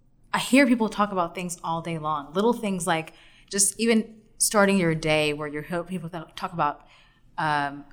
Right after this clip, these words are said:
"Oh my God, gas prices are so high," or this or that, and it, it's just starting off on a negative note, and that drains you,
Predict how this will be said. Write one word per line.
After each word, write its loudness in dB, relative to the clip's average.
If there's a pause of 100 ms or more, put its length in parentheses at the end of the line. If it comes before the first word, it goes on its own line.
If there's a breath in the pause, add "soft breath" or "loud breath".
"Oh 4
my 6
God, 4
gas 4
prices -4
are -2
so 2
high," 0
or -8
this 0
or 0
that, 2
and -8
it, -8
it's -2
just 6
starting 2
off 0
on -10
a -6
negative -2
note, -4
and -16 (320 soft breath)
that 2
drains 2
you, -16